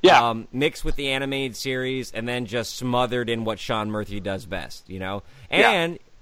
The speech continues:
Speaker 2: still Sean Murphy noses. You're still getting the Sean Murphy noses.
Speaker 1: You,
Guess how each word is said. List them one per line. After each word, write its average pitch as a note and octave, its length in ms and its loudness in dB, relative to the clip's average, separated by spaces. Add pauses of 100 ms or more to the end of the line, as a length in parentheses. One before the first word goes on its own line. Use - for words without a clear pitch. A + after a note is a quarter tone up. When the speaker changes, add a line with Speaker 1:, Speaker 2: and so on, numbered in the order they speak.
(160)
Speaker 2:
still D3+ 320 0
Sean D3 260 0
Murphy C#3+ 300 -2
noses. B2+ 600 -2
You're A2+ 100 -8
still D3+ 200 0
getting C3+ 220 0
the B2+ 80 -4
Sean B2+ 320 -2
Murphy A#2+ 300 -2
noses. A#2 580 0
Speaker 1:
You, - 80 -16